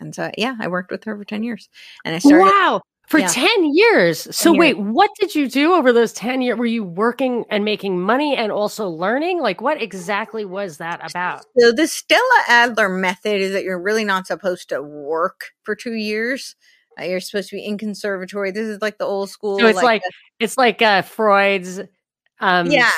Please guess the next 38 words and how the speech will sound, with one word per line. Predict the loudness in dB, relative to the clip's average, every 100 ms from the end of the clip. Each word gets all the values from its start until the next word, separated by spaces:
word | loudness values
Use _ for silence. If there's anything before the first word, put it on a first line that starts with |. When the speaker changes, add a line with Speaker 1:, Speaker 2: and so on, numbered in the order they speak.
| 0
Speaker 2:
psychoanalysis | 0 0 2 4 4 0 -4 -2 0 2 0 -4 -6
or | -6
whatever. | -4 -4
Like, | -6
you | -6
go | -2 -2
to | -2 -8
your | -10 -8
own, | -6 -4 -4 -6 -10 -16 -12
like, | -12 -6
they're | -4 -4
in, | -6 -8
they're | -8 -8
for | -10
ten | -6 -6 -6
years, | -6 -8 -8
they're | -6 -6
self-analyzing. | -8 -8 -8 -8 -8 -8 -8 -6 -6 -8 -10 -10
I |
forget | -8 -10
what | -8
they | -12
call | -10 -10 -8
it, | -10 -12
but | -14 -10
psychoanalysis | -10 -8 -10 -10 -6 0
Speaker 1:
Like | 0 0
the |
Speaker 2:
maybe. |
Speaker 1:
method, | 0 0 0 0 0 2
uh, | 2 0 -2
method | -4 -6 -4 -4
Speaker 2:
Yeah. | 0
Speaker 1:
acting, | -2 -4 -6 -6 -6
kind | -6 -4
of. | -4 -6 -10 -20 -16 -2
I | 0
was | 2 2